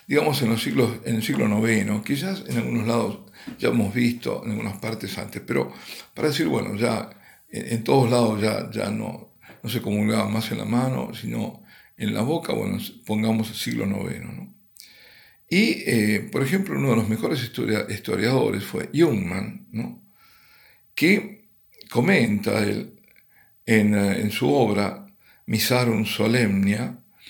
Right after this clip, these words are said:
dice, bajo el título, además tenía es-, la, eh, el capítulo, ¿no?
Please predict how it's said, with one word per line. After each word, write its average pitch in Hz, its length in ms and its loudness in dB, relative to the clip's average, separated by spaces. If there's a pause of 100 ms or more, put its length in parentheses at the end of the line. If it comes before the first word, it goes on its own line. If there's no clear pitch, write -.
(640)
dice, 139 800 0 (520)
bajo 113 240 2
el 110 100 2
título, 98 400 0
además 113 400 0
tenía 110 460 0
es-, 113 240 -8 (240)
la, - 300 -10
eh, - 420 -10
el 120 120 -10
capítulo, 104 520 -2
¿no? 120 220 -4